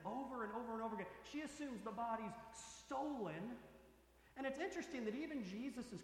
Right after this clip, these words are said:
closest disciples missed the point. I think this should be something to consider. If you were gonna make this whole thing up, wouldn't you wanna put yourself as the one who kinda got it first? But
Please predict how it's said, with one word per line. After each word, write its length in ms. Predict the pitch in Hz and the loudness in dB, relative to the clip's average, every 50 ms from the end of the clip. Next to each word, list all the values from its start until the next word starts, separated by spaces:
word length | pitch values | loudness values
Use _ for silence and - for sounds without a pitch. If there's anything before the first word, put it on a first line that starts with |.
| - | -6
closest 480 | - - 220 226 269 247 - 240 220 - | 0 2 2 2 2 2 -2 -6 -6 -6
disciples 480 | - 185 - 220 214 208 214 202 175 160 185 | -8 -4 2 2 2 4 4 0 0 2 2
missed 160 | 202 214 202 - | 0 0 0 -4
the 60 | 175 | -6
point. 320 | - - 208 208 180 156 | -2 2 2 4 4 4
I 80 | 170 220 | 2 2
think 180 | 339 381 339 240 | 2 2 2 2
this 140 | 202 - | 2 0
should 100 | - 170 | 0 -2
be 80 | 165 165 | -2 -2
something 300 | - - 180 170 170 156 | 0 -2 -2 -2 -2 -2
to 100 | 156 - - | -4 -4 -4
consider. 400 | 151 143 - - 208 190 170 147 139 - - - - - - - - - | -4 -4 -2 -2 -2 -2 -2 -2 -4 -6 -10 -14 -16 -18 -18 -20 -12 -8
If 140 | - 190 185 | -6 -4 -4
you 100 | 269 339 359 | -4 -2 0
were 80 | 381 359 | 0 0
gonna 260 | 262 208 180 160 147 147 143 143 | 0 0 0 0 0 0 0 -2
make 320 | 143 143 - - - - | -2 -4 -4 -6 -6 -6
this 160 | 175 165 170 - - | -6 -6 -6 -6 -6
whole 180 | 165 160 160 156 - - | -6 -6 -6 -6 -8 -8
thing 160 | 175 160 147 135 120 | -8 -8 -6 -6 -4
up, 320 | 113 120 123 - - - - - - - - - - - - | -4 -6 -6 -8 -12 -16 -16 -18 -20 -20 -20 -20 -20 -14 -10
wouldn't 400 | 180 269 302 339 427 - - - | -6 -4 -2 -2 -2 -2 -4 -6
you 160 | 175 170 170 165 | -4 -4 -4 -2
wanna 240 | 165 170 160 151 147 - 180 | -2 -4 -4 -4 -4 -6 -6
put 80 | 170 | -8
yourself 480 | - - 120 110 - - 135 139 135 - | -8 -10 -12 -14 -10 -6 -6 -6 -4 -6
as 80 | 175 156 - | -8 -10 -8
the 80 | 160 156 151 | -8 -6 -6
one 160 | 156 165 170 165 | -4 -4 -4 -4
who 160 | 151 135 117 - | -6 -6 -10 -8
kinda 160 | - - 131 107 98 - 113 | -8 -6 -6 -6 -8 -10 -8
got 240 | 107 107 113 123 120 | -6 -4 -4 -4 -6
it 80 | 107 - - - | -8 -12 -12 -10
first? 400 | 113 113 120 - - - - - - - - - - - - - - - - - - - - - - - - - - - - - - - - - - | -10 -10 -10 -10 -14 -16 -16 -18 -20 -20 -20 -20 -20 -20 -20 -20 -20 -20 -20 -20 -20 -20 -20 -20 -20 -20 -20 -20 -20 -20 -20 -20 -20 -20 -20 -14 -10
But 160 | - 349 339 | -8 -8 -8